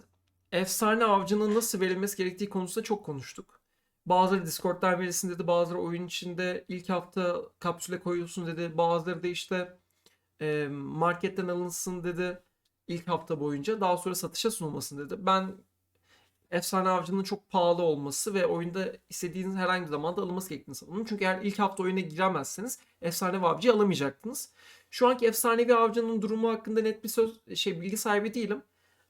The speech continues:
Ee, yayına girmeden hemen onu kontrol edeceğim. Yayında sizlere bilgi aktarırım.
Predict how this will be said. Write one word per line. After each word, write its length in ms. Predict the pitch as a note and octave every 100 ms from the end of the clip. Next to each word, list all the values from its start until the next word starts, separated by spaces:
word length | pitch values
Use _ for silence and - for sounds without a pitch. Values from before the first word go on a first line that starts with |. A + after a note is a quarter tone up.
| _
Ee, 60 | D#3+ D#3 D#3+ D#3 -
yayına 320 | G#3 A3+ A3+
girmeden 480 | G3+ A3+ G#3+ F3+ F3+
hemen 220 | F#3+ E3+
onu 220 | D3+ C#3+
kontrol 320 | F3 A3 A3+
edeceğim. 400 | A3+ G#3 G#3+ G#3+
Yayında 240 | G#3 F#3 F3
sizlere 420 | E3+ D3+ C#3 -
bilgi 220 | C#3 -
aktarırım. 640 | - G3 G3 A3 A3 A#3+